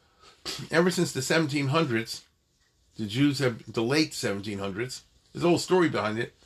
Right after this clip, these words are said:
but skipping that, ever since the late seventeen hundreds,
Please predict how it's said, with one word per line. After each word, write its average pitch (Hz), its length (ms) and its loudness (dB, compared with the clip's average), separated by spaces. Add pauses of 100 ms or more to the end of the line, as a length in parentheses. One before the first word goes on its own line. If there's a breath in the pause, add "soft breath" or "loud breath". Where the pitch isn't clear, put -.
(400 soft breath)
but 120 160 -2
skipping 151 380 2
that, 107 260 2
ever 151 160 0
since 139 200 -4
the 131 80 0
late 160 160 2
seventeen 123 340 -2
hundreds, 110 440 -2